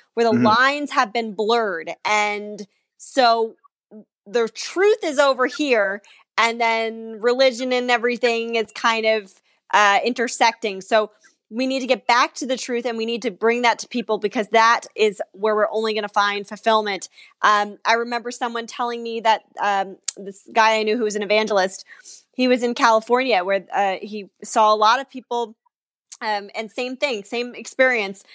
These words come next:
Speaker 1: He actually would pass a, a, a tarot reading place,
Speaker 2: Mm-hmm.
Speaker 1: and he never, ever would obviously want to enter that place,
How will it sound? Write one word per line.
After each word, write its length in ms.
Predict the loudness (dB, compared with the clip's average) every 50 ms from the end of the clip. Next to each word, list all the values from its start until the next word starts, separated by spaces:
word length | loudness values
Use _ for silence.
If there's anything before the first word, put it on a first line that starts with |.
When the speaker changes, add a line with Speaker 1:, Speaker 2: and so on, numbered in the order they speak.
| -20 -20 _ _
Speaker 1:
He 120 | 2 2
actually 300 | 2 2 2 -2 -8 -6
would 160 | -6 -8 -6
pass 360 | -2 0 2 2 0 -2 -4 -4
a, 180 | -2 -2 -4 -4 -6
a, 160 | -6 -6 -8 -10 _ -12
a 80 | -12
tarot 420 | -10 -4 0 2 2 2 0 -2 -4
reading 300 | -6 -8 -6 -8 -8 -10
place, 420 | -10 -8 -8 -8 -10 -14 -18 -20 _ _ _ _ _ -4 -2
Speaker 2:
Mm-hmm. 80 | 2
Speaker 1:
and 340 | 2 4 4 4 2 0 -2
he 160 | -4 -6 -4
never, 520 | 0 2 2 2 4 2 0 0 -2 -8 _ -2
ever 280 | 0 0 2 0 -2 -6
would 280 | -6 -8 -12 -12 -14 _ _ 0
obviously 540 | 2 2 2 0 -2 -8 -6 -4 -4 -4 -4
want 540 | -4 0 2 2 2 2 -2 -6 -20 -20 _ -8
to 140 | -6 -4 -4
enter 300 | -4 -4 -4 -4 0 2
that 240 | 2 2 2 0
place, 400 | -4 -4 -4 -4 -4 -8 -12 -16